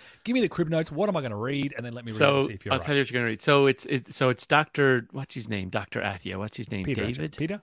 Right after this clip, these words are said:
Speaker 2: Peter
Speaker 1: David?
Speaker 2: Attia. Doctor
Speaker 1: Peter.
Speaker 2: Peter Attia.
Speaker 1: Yeah.
Speaker 2: Yeah. So he's a doctor, M D.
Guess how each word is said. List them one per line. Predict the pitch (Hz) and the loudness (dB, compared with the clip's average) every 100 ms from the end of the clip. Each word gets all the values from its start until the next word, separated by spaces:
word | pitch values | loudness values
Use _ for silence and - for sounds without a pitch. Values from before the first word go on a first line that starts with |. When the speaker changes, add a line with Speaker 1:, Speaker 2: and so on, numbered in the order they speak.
| _ | _
Speaker 2:
Peter | - 185 147 | -4 -2 0
Speaker 1:
David? | 117 147 123 | 0 -2 -8
Speaker 2:
Attia. | - - | -8 -4
Doctor | 127 143 | -2 -2
Speaker 1:
Peter. | 233 | -4
Speaker 2:
Peter | 180 120 117 | -2 -2 -2
Attia. | 101 95 104 92 - - | -2 -6 -8 -12 -14 -12
Speaker 1:
Yeah. | - | -8
Speaker 2:
Yeah. | 107 - _ - _ | -8 -8 _ -20 _
So | - 131 | 0 2
he's | 156 | 2
a | 151 | 2
doctor, | 143 101 - 104 98 - - | 0 -2 -4 -10 -10 -10 -4
M | 117 113 | -2 -2
D. | 98 95 | -2 -6